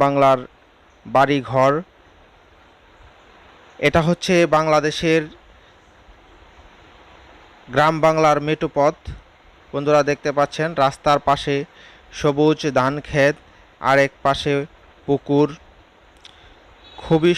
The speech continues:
সুন্দর এবং মনোমুগ্ধকর পরিবেশ, গ্রাম বাংলার পরিবেশ। আমাদের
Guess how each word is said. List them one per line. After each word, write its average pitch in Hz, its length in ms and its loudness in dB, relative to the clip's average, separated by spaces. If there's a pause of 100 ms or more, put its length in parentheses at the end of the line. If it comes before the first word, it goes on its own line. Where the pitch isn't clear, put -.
সুন্দর 160 380 2 (220)
এবং 147 200 -2 (1040)
মনোমুগ্ধকর 147 920 0 (720)
পরিবেশ, 143 420 0 (220)
গ্রাম 139 200 0 (100)
বাংলার 139 320 0 (100)
পরিবেশ। 135 380 -2 (3000)
আমাদের 170 280 4